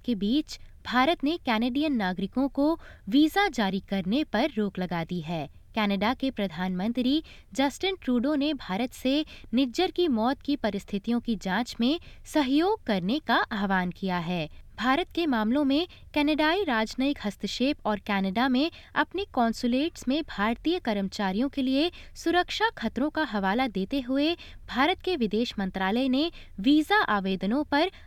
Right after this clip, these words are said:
अस्थायी रोक लगाने की घोषणा की है। विदेश मंत्रालय के प्रवक्ता अरिंदम बागची की ये घोषणा भारत में कनाडा के हाई कमीशन द्वारा ये कहे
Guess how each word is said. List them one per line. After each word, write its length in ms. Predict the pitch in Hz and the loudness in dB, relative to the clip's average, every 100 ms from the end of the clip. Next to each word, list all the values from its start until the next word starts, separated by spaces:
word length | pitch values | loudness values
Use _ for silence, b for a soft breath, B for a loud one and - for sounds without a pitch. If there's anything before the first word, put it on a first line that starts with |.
| B | B
अस्थायी 520 | 254 - - 302 415 | -4 -2 -2 0 2
रोक 260 | 294 240 - | 2 0 0
लगाने 420 | 190 180 175 220 302 | -4 -2 0 0 0
की 160 | 254 381 | -2 -2
घोषणा 360 | 208 196 - 190 | -2 -2 -2 -4
की 200 | 185 196 | -2 -4
है। 240 | 175 185 147 b b | 0 -2 -4 b b
विदेश 380 | 202 214 220 202 | -2 2 2 0
मंत्रालय 460 | 196 190 190 185 208 | -4 -2 -2 0 -2
के 140 | 208 | -4
प्रवक्ता 600 | 196 185 208 277 262 294 - B B 269 | -4 -2 -2 -2 2 2 2 B B 2
अरिंदम 380 | 320 359 440 330 | 2 0 -2 0
बागची 400 | 214 196 - 302 | 0 0 -2 -2
की 140 | 320 | 0
ये 180 | 294 240 | 0 0
घोषणा 480 | - 208 262 262 285 311 B B - | -2 -4 -2 0 2 0 B B -4
भारत 360 | 233 277 339 | 0 2 0
में 120 | 320 349 | -2 -2
कनाडा 360 | 240 196 196 277 | -2 -2 -2 -2
के 120 | 285 | -2
हाई 240 | 196 196 | -2 -4
कमीशन 460 | 190 185 190 - 190 | -2 -4 -4 -2 -2
द्वारा 400 | 185 202 254 294 B B 226 | 0 2 2 2 B B 0
ये 120 | 339 | 0
कहे 240 | 320 247 | 2 0